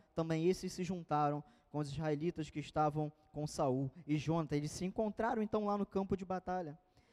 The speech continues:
Verso vinte e dois, "Quando todos os homens de Israel que estavam escondidos na região montanhosa de Efraim ouviram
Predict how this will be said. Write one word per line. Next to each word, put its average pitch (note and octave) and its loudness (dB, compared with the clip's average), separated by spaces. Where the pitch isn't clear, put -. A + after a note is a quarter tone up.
Verso F3 6
vinte F#3 -4
e F3+ -6
dois, F3 8
"Quando F#3+ 6
todos A#3+ 10
os B3 -2
homens A#3 4
de A3 -2
Israel G3 6
que F3 -6
estavam G#3 2
escondidos F3+ 0
na F3+ 2
região F3 4
montanhosa G3 4
de F#3+ 4
Efraim F#3 2
ouviram F3+ 6